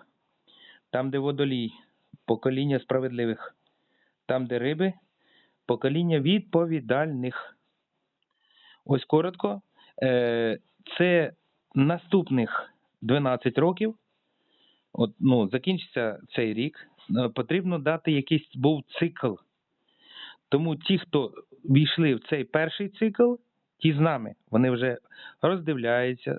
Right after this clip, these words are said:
дивляться, бо нове йде новими шляхами, вміють розбиратись,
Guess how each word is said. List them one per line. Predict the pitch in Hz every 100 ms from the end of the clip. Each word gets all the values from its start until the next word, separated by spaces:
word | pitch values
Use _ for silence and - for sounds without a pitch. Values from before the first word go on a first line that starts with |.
| -
дивляться, | 113 135 120 123 117 143
бо | 131 135
нове | 131 147
йде | 139
новими | 135 131 135 131
шляхами, | - - 120 110 104 - - - -
вміють | 127 190 214
розбиратись, | 180 170 151 147 117 110 131 -